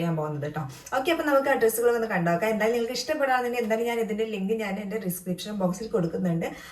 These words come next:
അപ്പൊ നിങ്ങൾക്ക് വേണമെന്നുണ്ടെങ്കിൽ പർച്ചേസ് ചെയ്യാം ട്ടോ. വേണമെന്നുണ്ടെങ്കിൽ ചെക്ക് ചെയ്ത് നോക്കിയിട്ട് നല്ലതാണെങ്കിൽ മാത്രം പർച്ചേസ് ചെയ്താൽ മതി. ഓക്കെ, അപ്പൊ ഞാൻ ജെന്യുഇന ആയിട്ടുള്ള റിപ്ലൈ ആയിരിക്കും ഞാൻ എന്റെ ഡ്രസ്സിന്റെ, ആ, റിവ്യൂ പറയുന്നത് ട്ടോ. ഓക്കെ, അപ്പൊ എല്ലാവരും വീഡിയോ സ്കിപ്പ് ചെയ്യാതെ കണ്ടു നോക്കാം. ഓക്കെ, എന്തായാലും ഇട്ടാ പോലെ ഒരു കേടും വരാത്ത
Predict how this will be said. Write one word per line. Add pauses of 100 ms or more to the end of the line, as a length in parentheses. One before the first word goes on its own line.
(100)
അപ്പൊ
നിങ്ങൾക്ക്
വേണമെന്നുണ്ടെങ്കിൽ
പർച്ചേസ്
ചെയ്യാം
ട്ടോ. (140)
വേണമെന്നുണ്ടെങ്കിൽ
ചെക്ക്
ചെയ്ത്
നോക്കിയിട്ട്
നല്ലതാണെങ്കിൽ
മാത്രം
പർച്ചേസ്
ചെയ്താൽ
മതി. (200)
ഓക്കെ,
അപ്പൊ (100)
ഞാൻ (180)
ജെന്യുഇന
ആയിട്ടുള്ള
റിപ്ലൈ
ആയിരിക്കും (140)
ഞാൻ (120)
എന്റെ
ഡ്രസ്സിന്റെ, (340)
ആ, (380)
റിവ്യൂ
പറയുന്നത്
ട്ടോ. (320)
ഓക്കെ,
അപ്പൊ
എല്ലാവരും
വീഡിയോ
സ്കിപ്പ്
ചെയ്യാതെ
കണ്ടു
നോക്കാം.
ഓക്കെ, (1120)
എന്തായാലും
ഇട്ടാ (120)
പോലെ
ഒരു
കേടും
വരാത്ത